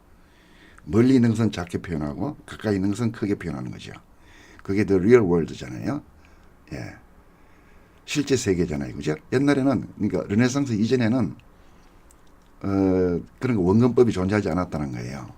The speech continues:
그죠? 그러니까 멀리 있는 것은, 멀리 있는 것은 작게 대신 표현해 주는 거예요. 아, 표현이란 말에는 작게 표현해 줌으로써 멀리 있다, 크게 표현해 줌으로써 가까이 있다를 대신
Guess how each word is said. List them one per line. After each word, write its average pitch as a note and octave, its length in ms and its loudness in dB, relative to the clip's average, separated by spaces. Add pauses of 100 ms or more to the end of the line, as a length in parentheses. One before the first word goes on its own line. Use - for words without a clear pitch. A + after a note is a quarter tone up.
(1200)
그죠? F2+ 360 -4
그러니까 G2 300 0
멀리 D3 320 8
있는 G#2 240 6
것은, E2 420 -2 (140)
멀리 C3+ 300 2
있는 B2+ 220 2
것은 B2+ 300 0 (540)
작게 B2+ 460 -2
대신 G2 280 -2
표현해 F2+ 320 -4
주는 F2 280 -2
거예요. E2+ 340 -8 (560)
아, C#2 120 -14
표현이란 A#2+ 460 2
말에는 C#2 400 -6 (960)
작게 C3+ 360 -2
표현해 B2+ 300 2
줌으로써 A#2 540 2 (560)
멀리 G2 320 0
있다, - 400 -6 (640)
크게 C#3 320 2
표현해 A#2+ 300 0
줌으로써 B2 540 -2
가까이 - 400 -4
있다를 - 600 -6
대신 A2+ 380 0